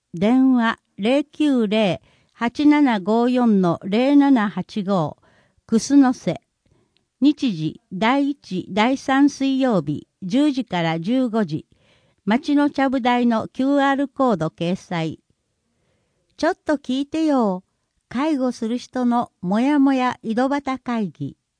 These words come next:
介護をしていて、周りに介護について話せる人がいない。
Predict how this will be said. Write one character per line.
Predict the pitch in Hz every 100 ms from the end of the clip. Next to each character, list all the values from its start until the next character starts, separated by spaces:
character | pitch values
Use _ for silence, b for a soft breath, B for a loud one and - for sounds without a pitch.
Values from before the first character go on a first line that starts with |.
| _ _ _ _ _ _ -
介 | 277 330 262
護 | 247
を | 214
し | -
て | - 220
い | 220
て、 | - 180 - -
周 | 208 240 269
り | 285
に | 277 262
介 | 277 320 277
護 | 269
に | 220
つ | 202 240
い | 226
て | -
話 | 180 196 220 -
せ | 262
る | 247
人 | 247 - 233
が | 190
い | 151
な | 151 180
い。 | 160